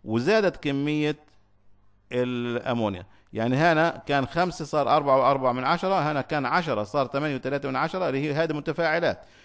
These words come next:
النواتج اللي هي كانت خمسة صارت ستة وواحد من عشرة. ال-، أيضا، آه، التفاعلات هذه نفس العملية.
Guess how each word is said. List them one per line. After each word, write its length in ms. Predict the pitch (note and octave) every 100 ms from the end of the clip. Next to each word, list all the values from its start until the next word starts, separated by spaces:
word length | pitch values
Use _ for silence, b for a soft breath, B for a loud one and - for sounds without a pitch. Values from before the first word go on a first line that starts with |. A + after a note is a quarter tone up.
| b
النواتج 640 | A2+ B2+ D#3 A3 A3+ A3+ E3
اللي 140 | D#3
هي 80 | F3+
كانت 300 | F#3 E3+ D#3
خمسة 340 | - G#3 F3+
صارت 300 | D#3 E3+ E3
ستة 280 | D#3+ F3+ -
وواحد 440 | B2+ D3 C#3+ D3 - -
من 140 | D#3
عشرة. 300 | C3 D#2 - - - - _ _ - _ _ _ _ _ _ _ _ _ _ _ _ _ _ _ _
ال-، 960 | C3 C3+ C3 C3 B2+ B2 B2 A#2+ - - - _ - _ _ _ _ _ _ _ _ _ _ _ _ _ _ _ _ _ - _ _ _
أيضا، 480 | G#3 A#3+ G#3 A3 - _ _ _ _ _ _ _ _ _ _ _ _ _ _ _ - - - _ - _ - _ _ - - - - _ - -
آه، 420 | C3+ B2+ B2 A#2+ C3
التفاعلات 920 | - - - C#3+ D3 G#3+ A#3 B3 G#3
هذه 400 | A3 A3 A3 G3+
نفس 280 | G3 A3 F#3+
العملية. 640 | D3 C#3+ C#3+ E3+ G#3